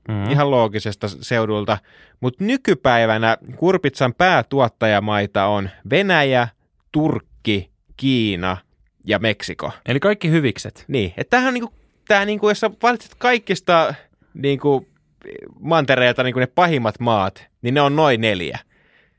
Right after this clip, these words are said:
Speaker 2: Koska jos miettii, Venäjä on tällä
Speaker 1: <laughs> No,
Speaker 2: hetkellä
Speaker 1: se on,
Speaker 2: sodassa.
Speaker 1: se on joo.
Speaker 2: Venäjä on tällä hetkellä sodassa. No, Turkki nyt niinku sählää koko ajan jotain. Kiinassa kanssa on ihan niinku hämärä meininki. Ja Meksiko, siellä on huumesodat ja ne diilaa kamaa
Speaker 1: Toimittajia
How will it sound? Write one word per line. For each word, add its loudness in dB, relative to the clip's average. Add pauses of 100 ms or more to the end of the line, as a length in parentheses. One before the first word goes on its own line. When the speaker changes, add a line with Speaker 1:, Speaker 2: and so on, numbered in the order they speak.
(160)
Speaker 2:
Koska -4
jos -2
miettii, -4
Venäjä 4
on 0
tällä 4
Speaker 1:
<laughs> 2
No, -2
Speaker 2:
hetkellä 2
Speaker 1:
se 2
on, 4
Speaker 2:
sodassa. 0
Speaker 1:
se -2
on -2
joo. -2
Speaker 2:
Venäjä 2
on 0
tällä 2
hetkellä -6
sodassa. 0 (760)
No, -14
Turkki 0
nyt -2
niinku -6
sählää -4
koko -2
ajan 4
jotain. 2 (420)
Kiinassa 0
kanssa -2
on -2
ihan 0
niinku -4
hämärä 0
meininki. -4
Ja 2
Meksiko, 0 (460)
siellä 2
on 2
huumesodat 0
ja -4
ne -4
diilaa -2
kamaa 4
Speaker 1:
Toimittajia 0